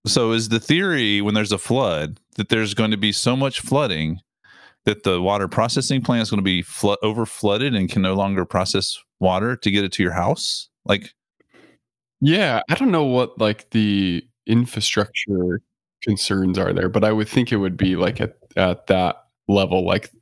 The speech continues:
Speaker 2: the water processing plant. I don't know if, if there are, like, pumps that are generating the water
Speaker 1: Yeah, must
Speaker 2: pressure
Speaker 1: be.
Speaker 2: or if that's
Speaker 1: Mm-hmm.
Speaker 2: all, you know, so I would think it would be something related to that. But I, I mean,
Speaker 1: Yeah.
Speaker 2: I hear you. Like, when the coronavirus first started,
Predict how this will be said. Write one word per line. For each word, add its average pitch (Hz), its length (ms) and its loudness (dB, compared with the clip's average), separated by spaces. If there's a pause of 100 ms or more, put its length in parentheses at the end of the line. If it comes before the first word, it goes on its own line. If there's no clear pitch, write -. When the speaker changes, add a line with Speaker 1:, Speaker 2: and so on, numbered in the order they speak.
(200)
Speaker 2:
the 104 180 2
water 98 380 2
processing 107 580 2
plant. 98 600 0
I 104 80 4
don't 104 180 0
know 101 200 2
if, - 260 -6 (360)
if 110 100 0
there 104 200 4
are, 98 80 0
like, 95 400 -2 (260)
pumps 156 380 0
that 117 160 2
are 110 80 2
generating 110 560 0
the 98 60 0
water 92 260 2
Speaker 1:
Yeah, 90 80 2
must - 40 -4 (180)
Speaker 2:
pressure - 80 2 (100)
Speaker 1:
be. - 60 -2
Speaker 2:
or - 160 -10
if - 60 -14 (120)
that's 110 140 4
Speaker 1:
Mm-hmm. 90 140 0
Speaker 2:
all, 107 380 2 (320)
you 117 100 6
know, 113 220 2
so 117 240 0
I 110 120 2
would 127 160 0
think 175 280 0
it 117 80 4
would 101 240 0
be 101 220 2
something 101 680 -2 (320)
related 98 440 2
to 95 100 0
that. 82 440 0
But 120 120 4
I, 139 120 0
I 151 40 2
mean, 151 140 4
Speaker 1:
Yeah. 160 80 2
Speaker 2:
I 180 60 0
hear 147 180 2
you. 113 160 0
Like, 110 240 0
when 110 220 2
the 98 120 0
coronavirus 101 720 0
first 101 220 -4
started, 90 440 -2